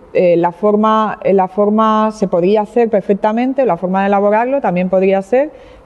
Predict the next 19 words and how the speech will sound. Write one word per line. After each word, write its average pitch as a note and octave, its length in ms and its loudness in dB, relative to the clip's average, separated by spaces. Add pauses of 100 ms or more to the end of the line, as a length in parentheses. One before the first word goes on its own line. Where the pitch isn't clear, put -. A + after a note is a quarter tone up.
(160)
sacar E3+ 420 -2
ese G3 220 0
oloroso G3 440 2
viejo D4 540 0
y F3+ 140 0
justo F3+ 440 0
antes F#3 300 0
de F#3+ 60 2
embotellar G#3+ 600 0
mezclar F3 560 -2 (420)
con, F3+ 760 0
con F#3 180 0
una F#3+ 220 0
parte G#3+ 280 -2
de F3+ 120 4
Pedro F3 280 0
Jiménez G#3 460 -2
hasta D#3 200 -2
conseguir E3+ 580 0